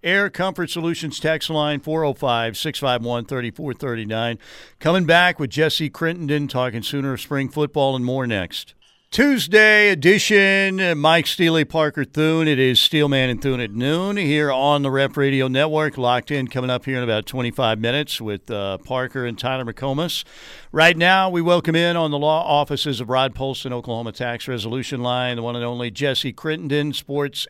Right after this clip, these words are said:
editor, Norman Transcript. Jesse, thanks for your time today. Another media session, uh, with Brent yesterday and Miguel Chavis. Uh, how would you describe to a Sooner fan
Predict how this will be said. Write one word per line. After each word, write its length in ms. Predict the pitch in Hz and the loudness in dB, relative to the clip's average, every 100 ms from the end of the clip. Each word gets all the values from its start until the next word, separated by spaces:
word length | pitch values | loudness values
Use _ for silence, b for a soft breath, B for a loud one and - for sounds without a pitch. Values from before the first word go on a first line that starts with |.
| - | -2
editor, 360 | 175 170 175 | -2 0 -2
Norman 360 | 165 170 185 165 | 0 -2 -2 -4
Transcript. 640 | - 175 170 - 170 156 | -4 -2 -4 -4 -4 -4
Jesse, 520 | 113 180 175 185 190 B B B B B - | 0 0 0 -2 -4 B B B B B 2
thanks 300 | 190 202 - | 4 4 0
for 260 | 190 202 | -2 0
your 320 | 190 180 180 | 0 0 0
time 540 | 175 - 175 185 185 180 | 0 2 2 4 0 -2
today. 640 | 160 160 175 185 190 190 | 0 2 4 4 4 2
Another 500 | 175 139 147 160 175 | 2 0 0 0 -2
media 380 | 160 175 175 165 | -2 -2 0 0
session, 760 | - 175 165 - 170 175 175 | 0 0 0 -2 -2 -2 -4
uh, 380 | 160 139 131 127 | -4 -2 -2 -4
with 220 | 135 120 95 | -4 -8 -4
Brent 360 | 139 160 170 | -2 -2 -4
yesterday 520 | 156 151 156 165 156 160 | -4 -2 -2 -4 -2 0
and 100 | 147 | -2
Miguel 440 | 120 131 143 143 | -4 -2 0 -2
Chavis. 760 | - - 156 156 160 147 - - b b b b b _ | -6 -4 -2 0 -2 -2 -6 -10 b b b b b _
Uh, 440 | 147 151 156 151 151 - | 0 2 2 0 -2 -10
how 300 | - 196 302 | -6 -2 0
would 240 | 349 311 226 | -2 -2 -2
you 120 | 262 | -2
describe 1300 | 214 - - 185 165 156 151 147 147 139 143 - 202 | -2 -4 0 4 6 6 4 2 0 -2 -6 -10 -16
to 260 | - 170 147 | -8 -4 -2
a 200 | 147 143 | 0 -2
Sooner 500 | - - 214 208 185 | -2 -4 -4 -4 -6
fan 720 | - 151 131 117 113 117 113 | -4 -2 0 0 -2 -4 -8